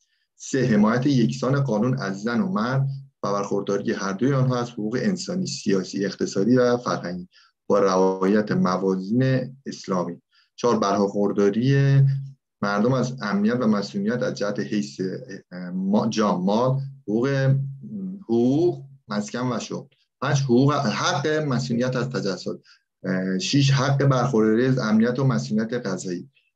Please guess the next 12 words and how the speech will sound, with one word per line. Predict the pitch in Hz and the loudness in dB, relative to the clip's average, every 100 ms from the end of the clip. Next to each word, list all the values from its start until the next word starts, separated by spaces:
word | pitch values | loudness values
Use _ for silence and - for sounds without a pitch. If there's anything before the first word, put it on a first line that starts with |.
| - | -2
براعت، | 104 104 107 101 104 | 2 4 4 2 2
منع | 113 127 | 2 4
شکنجه، | 139 131 135 127 127 | 2 2 2 2 2
منع | 123 123 131 139 | 2 2 2 4
حق | 135 127 135 131 120 117 - - _ - 113 | 4 2 -2 -4 -4 -6 -12 -18 _ -4 0
حیثیت | 113 - 117 120 | 0 0 0 2
و | 107 104 | 0 0
تعرض. | 98 90 92 90 - _ _ - | -2 -4 -4 -10 -14 _ _ -4
هفت، | 127 135 | 0 2
حق | 131 135 | 2 2
آزادی | 139 113 107 110 | 2 2 2 2
بیان، | 127 101 101 98 | 0 2 0 -2